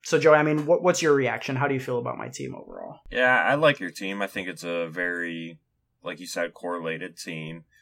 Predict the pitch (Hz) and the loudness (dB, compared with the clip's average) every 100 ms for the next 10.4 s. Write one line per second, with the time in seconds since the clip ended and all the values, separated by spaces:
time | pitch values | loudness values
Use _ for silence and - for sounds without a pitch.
0 | _ _ 107 127 135 131 120 113 113 110 | _ _ 2 4 4 2 2 2 2 2
1 | 101 104 104 - 98 95 92 95 - 104 | 0 -2 -6 -6 -6 -6 -8 -6 0 0
2 | 95 101 98 95 98 101 101 - 90 90 | 0 -2 0 2 2 -2 -4 -8 -6 -6
3 | 87 85 - - - - 92 92 85 90 | -8 -10 -12 -10 -6 0 0 0 0 0
4 | 87 92 101 104 - _ - - 98 98 | 0 -2 -4 -6 -12 _ -10 -4 -2 -2
5 | 92 - 92 95 90 - 98 95 90 92 | -4 -4 0 2 0 -4 -4 -2 0 2
6 | 90 82 - _ _ - 92 92 90 87 | 2 0 -6 _ _ -4 -4 -4 -10 -8
7 | 95 92 90 - 90 87 92 73 95 82 | -6 -6 -6 -4 -4 -4 -4 -2 -2 -4
8 | 85 78 - - 95 113 127 - 131 131 | -10 -12 -14 -12 -6 -4 -4 -4 -4 -2
9 | - 135 139 151 - _ - 107 113 110 | 0 4 4 2 -4 _ -4 4 4 4
10 | - 135 135 135 | 2 2 2 0